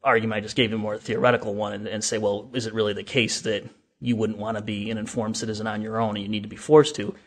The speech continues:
But even beyond that, just to look at in the real world, does anyone think that the U S educational system right now is churning out informed citizens who are making responsible decisions at the ballot box? And I think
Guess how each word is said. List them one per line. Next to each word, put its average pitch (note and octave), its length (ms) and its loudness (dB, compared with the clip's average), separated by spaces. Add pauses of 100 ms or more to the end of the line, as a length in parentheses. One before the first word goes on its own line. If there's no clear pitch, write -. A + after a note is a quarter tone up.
(200)
But E3 100 8
even A#2 180 8
beyond A2+ 280 4
that, G#2 80 -2
just - 220 -10
to - 60 -4
look A2+ 200 2
at G2 220 -6
in B2 60 -4
the G#2+ 80 -2
real G#2+ 240 2
world, G#2 460 6 (680)
does B2 140 2
anyone A2+ 340 4
think A2 360 0
that G#2+ 200 -4 (160)
the A#2+ 100 -6
U G#2+ 220 2
S - 400 -2
educational A2+ 600 -2
system A2+ 320 -4
right G#2 120 -6
now A2 160 -8
is A2+ 80 -8
churning A2 380 -2
out G#2+ 300 -6
informed A2 460 -2
citizens A2 440 -2
who A2 80 -8
are G#2+ 40 -4
making G#2+ 280 -4
responsible A2 840 -6
decisions A2+ 420 -4
at A2 60 -12
the - 80 -8
ballot A#2+ 320 2
box? A2 400 -6
And - 80 -12
I - 40 -12
think - 340 -10